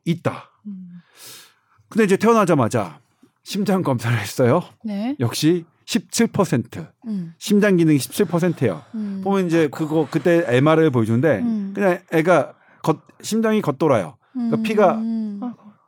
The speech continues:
Speaker 1: 위에 안 올라가죠.
Speaker 3: 음.
Speaker 1: 그럼 냅두면 그냥
Speaker 3: 음.
Speaker 1: 죽는 거겠죠.
Speaker 3: 네.
Speaker 1: 그래서 이제 인공심장을 달아야 돼. 인공심장이 두 개가 있어요.
Speaker 3: 음.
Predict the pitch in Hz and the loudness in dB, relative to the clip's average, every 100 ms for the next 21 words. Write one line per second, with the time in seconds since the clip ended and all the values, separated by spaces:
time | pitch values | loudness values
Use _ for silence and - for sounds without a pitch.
0 | 277 170 143 151 202 196 175 147 - 277 | -2 0 2 2 2 4 4 2 0 -2
1 | 254 233 214 208 202 208 - _ _ 196 | -2 -2 -4 -8 -10 -12 -18 _ _ -4
2 | 135 117 - 165 160 190 180 135 123 - | -4 -4 0 0 2 2 2 0 -4 -14
3 | - _ _ _ _ _ - 170 151 110 | -20 _ _ _ _ _ -4 0 0 -2
4 | - 226 202 180 - _ - 147 143 131 | -6 -10 -10 -10 -18 _ -6 0 0 0
5 | 85 87 185 180 185 247 226 220 - - | -4 -10 -8 -8 -6 -8 -8 -10 -14 -16
6 | - - 180 180 143 120 170 208 226 208 | -18 -6 -2 0 2 4 4 4 4 2
7 | - 196 180 170 156 127 107 113 113 123 | 2 0 2 2 2 0 2 2 2 2
8 | 180 202 165 165 160 - 135 156 117 - | 2 2 2 0 0 0 0 2 2 0
9 | 98 85 214 | -6 -4 -6